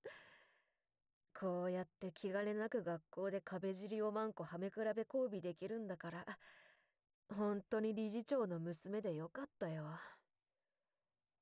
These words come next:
それじゃあ早速、まずは右の子から。えっと、名前はあずさで、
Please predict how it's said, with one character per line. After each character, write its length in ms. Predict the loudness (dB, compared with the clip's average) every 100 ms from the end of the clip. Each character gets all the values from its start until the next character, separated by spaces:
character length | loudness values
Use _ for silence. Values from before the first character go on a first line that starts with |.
| _ -8
そ 180 | -2 2
れ 140 | 2
じ 140 | 2 0
ゃ 300 | 0 -2 -6
あ 40 |
早 180 | -8 -8
速、 480 | -8 -10 -10 -8 -8 -10 -14 -20 -20 -20 _ _ _ 2
ま 200 | 4 4
ず 140 | 4
は 200 | 4 2
右 360 | 0 -2 0 0
の 140 | 0
子 160 | -2 -6
か 260 | -6 -6
ら。 340 | -6 -6 -8 -12 _ _ _ _ _ _ _ _ _ -2
え 200 | -2 -2
っ 20 | -6 _ _ -10
と、 420 | -8 -6 -6 -8 -14 -20 -20 -20 _ _ _ _ -4
名 240 | 0 2 2
前 340 | 2 4 4
は 380 | 4 2 4 2
あ 60 |
ず 160 | 2 -2
さ 200 | -4 -6
で、 200 | -4 -6